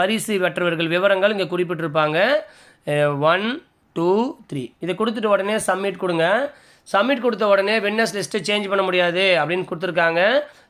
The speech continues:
So, செக் பண்ணிட்டோம். செக் பண்ண உடனே உங்களுக்கு பார்த்தீங்கன்னா உங்களுக்கு winners added successfully-ன்னு இங்க கொடுத்துருக்குறாங்க. So, இதை செக் பண்ணிட்டு அடுத்தது இப்போ வின்னர்ஸ் நான் தப்பா அப்லோட் பண்ணிட்டேன் சார்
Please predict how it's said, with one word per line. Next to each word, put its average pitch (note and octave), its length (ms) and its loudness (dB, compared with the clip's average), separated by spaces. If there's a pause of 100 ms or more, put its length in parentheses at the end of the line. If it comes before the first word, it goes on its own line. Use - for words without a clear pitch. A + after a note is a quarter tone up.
So, F#3 80 2 (220)
செக் G3 240 -2
பண்ணிட்டோம். F3+ 440 2 (560)
செக் G#3+ 240 -4
பண்ண B3+ 220 4
உடனே A3 200 2
உங்களுக்கு G3+ 260 0 (100)
பார்த்தீங்கன்னா G3 440 0
உங்களுக்கு G3 320 0
winners G#3 320 0 (120)
added F#3 300 0
successfully-ன்னு F#3 600 -2
இங்க F3+ 140 2
கொடுத்துருக்குறாங்க. E3+ 580 0 (580)
So, F3+ 100 2 (120)
இதை E3 180 4
செக் F#3 180 -2
பண்ணிட்டு F3+ 320 2 (840)
அடுத்தது F3+ 480 2 (760)
இப்போ F3 200 0 (100)
வின்னர்ஸ் B3 420 2
நான் G#3+ 180 2
தப்பா G3 340 2
அப்லோட் G#3+ 260 0
பண்ணிட்டேன் E3+ 340 2
சார் E3 300 0